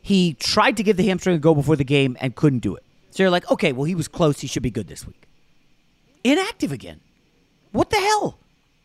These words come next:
What's going on? Does he not wanna play? Didn't he get the bag? I, I don't get it. Uh, Hunter Renfrow just lost now. Third and Renfrow was so clutch. Always showed up last year.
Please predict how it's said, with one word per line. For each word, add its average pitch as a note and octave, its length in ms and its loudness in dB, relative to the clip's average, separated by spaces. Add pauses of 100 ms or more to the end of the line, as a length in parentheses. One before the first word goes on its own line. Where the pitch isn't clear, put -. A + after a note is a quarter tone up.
(200)
What's C4+ 340 0
going D#4 260 0
on? E4+ 180 -4
Does F#3+ 140 -4
he B3+ 100 -4
not A3+ 300 -2
wanna B3+ 180 -2
play? G#3+ 400 -4 (300)
Didn't D4+ 180 0
he D#4+ 80 6
get B3 200 0
the A3+ 60 -2
bag? G3+ 460 -6 (1200)
I, C4 200 0
I A#3+ 40 0
don't A#3+ 160 0
get D4+ 180 0
it. F4+ 140 -8 (400)
Uh, F3+ 160 -4 (100)
Hunter C#4+ 260 2
Renfrow G#3 360 2
just C3+ 160 -6
lost C#3 400 -6
now. F2+ 160 -12
Third A3 260 4
and G3 100 0
Renfrow E3 360 -2
was C3+ 140 -4
so G#3 220 2
clutch. D3+ 360 -4
Always F#3+ 400 2
showed D#3 220 -2
up C3+ 120 -2
last G2 300 -12
year. - 120 -14